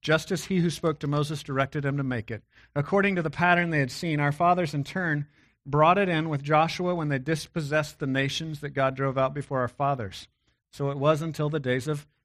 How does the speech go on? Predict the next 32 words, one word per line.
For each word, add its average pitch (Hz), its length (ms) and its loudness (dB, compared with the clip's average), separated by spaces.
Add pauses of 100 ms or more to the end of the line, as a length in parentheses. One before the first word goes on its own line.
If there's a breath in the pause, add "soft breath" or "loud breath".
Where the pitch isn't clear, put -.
(160)
David, 160 460 2
who 139 140 -2
found 151 340 -4
favor 175 340 0
in 131 100 -2
the 135 60 -2
sight 139 260 2
of 139 120 -2
God 165 260 4
and 139 120 2
asked 151 260 0
to 180 60 -8
find 151 260 -4
a 135 40 -4
dwelling 143 320 -2
place 135 240 -4
for 165 100 -10
the 156 100 -4
God 117 320 0 (320)
of 143 100 -4
Jacob. 151 440 -2 (500)
But 165 140 4
it 185 80 -2
was 160 140 0
Solomon, 185 680 6
David's 160 320 0
son, 147 260 -2
Solomon, 147 760 2 (120)
who 156 100 -4
built 156 280 0
a 156 100 0
house 135 500 -2